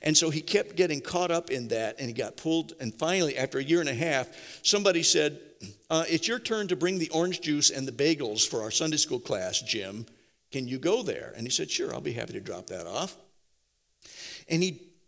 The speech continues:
told his wife, "I'm gonna go to the church. They gave me a key, and I'm just gonna drop that stuff off." And she said, "Are you allowed to go in there by yourself?" And he says, "I would think that I would be allowed to go to my father's house anytime."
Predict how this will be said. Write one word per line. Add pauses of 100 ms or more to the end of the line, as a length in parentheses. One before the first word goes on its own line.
told
his
wife,
"I'm
gonna
go
to
the
church.
They
gave
me
a
key,
and
I'm
just
gonna
drop
that
stuff
off."
And
she
said, (760)
"Are
you
allowed
to
go
in
there
by
yourself?"
And
he
says,
"I
would
think
that
I
would
be
allowed
to
go
to
my
father's
house
anytime."